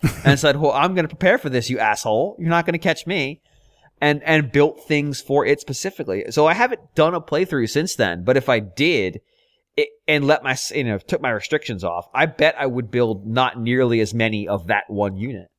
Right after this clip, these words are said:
Speaker 2: Uh, but yeah, I, I, I personally really like finding exploits. Um, I do it a lot. And some of it's deliberate. Some of it's like,
Speaker 1: Uh, but,
Speaker 2: I,
Speaker 1: and
Speaker 2: I
Speaker 1: that is the difference between, you know, this scenario and what we're talking about with something like save states, where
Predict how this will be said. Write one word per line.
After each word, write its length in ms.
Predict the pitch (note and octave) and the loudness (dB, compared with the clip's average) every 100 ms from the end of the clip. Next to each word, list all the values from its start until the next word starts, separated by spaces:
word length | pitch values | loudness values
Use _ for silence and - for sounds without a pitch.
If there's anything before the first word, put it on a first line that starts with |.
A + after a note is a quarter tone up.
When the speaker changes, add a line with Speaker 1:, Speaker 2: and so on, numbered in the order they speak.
| _ _ _ _ _ _ _ - | _ _ _ _ _ _ _ -10
Speaker 2:
Uh, 200 | F2 D#2 - - | -8 -8 -12 -4
but 120 | G#3 | -4
yeah, 200 | C4+ A3 C3+ | 0 2 2
I, 140 | E3+ - | 0 0
I, 180 | F3 G3+ - _ | 2 2 0 _
I 300 | F#3+ A3+ F3 D3+ _ _ | 0 0 -2 -12 _ _
personally 640 | - G#3+ C4+ E3+ C3 G#2+ G#2 | 0 2 2 0 0 0 -2
really 360 | G2+ D#3+ D3+ | 2 4 4
like 320 | B2 A#2+ C3+ - | 4 4 2 -2
finding 460 | B2 A#2 A#2+ A2 | -2 0 -2 -2
exploits. 760 | F#2+ - - E2+ - - - - _ G2 | -4 -6 -6 -6 -6 -8 -10 -10 _ -8
Um, 100 | A2 | -2
I 100 | B2+ | 2
do 180 | E3 F#3+ | 4 2
it 40 | |
a 40 | G#2+ | 2
lot. 380 | G#2+ G#2 D2+ - _ _ _ _ _ | 2 0 -2 -10 _ _ _ _ _
And 140 | C#3 C#3 | -2 2
some 120 | G#3 | 2
of 80 | G3 | 2
it's 160 | - | -2
deliberate. 500 | - C3 B2 G2 G2+ | 0 2 4 2 -2
Some 140 | - E3 | -2 0
of 100 | D3+ | 2
it's 180 | D3 C3+ | 0 2
like, 360 | B2 A#2+ - - | 2 2 0 -2
Speaker 1:
Uh, 160 | F3 E3+ | 2 4
but, 120 | F#3+ | 6
Speaker 2:
I, 100 | F#3 | 8
Speaker 1:
and 80 | G3+ | 8
Speaker 2:
I 40 | A3 F#3 | 8 6
Speaker 1:
that 80 | |
is 220 | E3 D3+ - | 4 0 0
the 100 | C3 | 0
difference 540 | C#3 C3 - B2 A2 | 2 0 -2 -4 -4
between, 880 | - A#2 - B2+ A2+ A2 G#2+ G#2 G#2 | -4 -2 2 2 4 2 -2 -4 -6
you 120 | A#2 | -2
know, 100 | G#2+ | -2
this 300 | G#2 A2+ A2+ | 0 2 2
scenario 840 | - B2 G#2 G2 G2 F#2+ G2 F#2+ G2 | 2 0 2 2 2 0 0 -2 -2
and 160 | G#2 | -4
what 140 | G#2 G2+ | -4 -4
we're 80 | G2+ | -4
talking 380 | A#2+ G2+ - | -2 -2 -2
about 320 | G2+ G2+ G2 G2+ | -2 -2 -2 -4
with 120 | - | -4
something 280 | - G3+ G3 | -4 -4 -4
like 240 | G2 - | -4 -4
save 340 | - A2 G#2+ | -4 -2 -2
states, 460 | - G#2+ F#2+ G2 - | -4 -4 -4 -6 -8
where 400 | A2 G2 F#2+ | -4 -2 -4